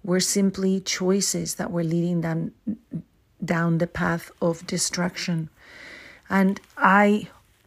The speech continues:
tried to carry holy water with me whenever I, I go out into the world. Anywhere that I go, I try to carry it. And in this particular situation,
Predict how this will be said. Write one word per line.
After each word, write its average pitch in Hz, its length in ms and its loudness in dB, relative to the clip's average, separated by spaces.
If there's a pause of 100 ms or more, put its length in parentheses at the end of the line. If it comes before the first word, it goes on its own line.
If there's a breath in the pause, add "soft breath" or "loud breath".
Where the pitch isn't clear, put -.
(180)
tried 214 320 2
to 226 60 -8
carry 196 680 0
holy 208 440 2
water 175 320 2
with 165 240 -6
me 156 340 -2 (600 loud breath)
whenever 180 600 0
I, 170 480 -2 (720 soft breath)
I 170 120 4
go 170 160 -2
out 165 160 0
into 165 220 -4
the 170 120 -6
world. 180 420 -2
Anywhere 175 400 -2
that 160 180 -8
I 151 120 -6
go, 160 200 -6
I 156 120 -4
try 175 180 -8
to - 140 -10
carry 160 480 -6
it. 151 120 -10 (720 loud breath)
And 185 180 2
in 185 240 0
this 208 200 2
particular 202 640 -2
situation, 180 920 -2